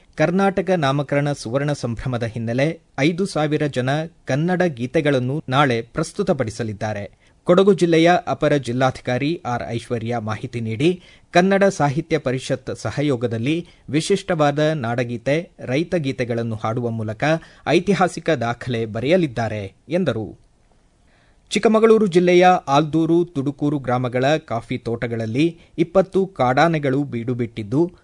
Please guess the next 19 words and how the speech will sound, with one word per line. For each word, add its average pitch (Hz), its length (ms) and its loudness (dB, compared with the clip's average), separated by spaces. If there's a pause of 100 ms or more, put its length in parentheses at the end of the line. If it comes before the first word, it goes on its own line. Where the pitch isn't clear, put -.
(140)
ಸಾರ್ವಜನಿಕರು, 170 720 2
ಕಾರ್ಮಿಕರು 139 640 -2
ಮುನ್ನೆಚ್ಚರಿಕೆ 139 720 -4
ವಹಿಸುವಂತೆ 123 920 -6 (100)
ಅರಣ್ಯ 190 280 2
ಇಲಾಖೆ 120 680 -2
ಕೋರಿದೆ. 120 640 -2 (420)
ಕುದುರೆಮುಖ 196 580 4
ರಾಷ್ಟ್ರೀಯ 151 580 2
ಹೆದ್ದಾರಿಯಲ್ಲಿ 127 840 -2
ಕಾಡಾನೆಯೊಂದು 143 720 0
ಸಂಚರಿಸುತ್ತಿದ್ದು, 123 1080 -4 (220)
ವಾಹನ 165 360 2
ಸವಾರರು 135 720 0
ಎಚ್ಚರದಿಂದ 135 640 -2
ಕ್ರಮಿಸುವಂತೆ 127 960 -4 (220)
ಅರಣ್ಯಾಧಿಕಾರಿ 147 920 0
ಮನವಿ 123 360 -4
ಮಾಡಿದ್ದಾರೆ. 113 720 -4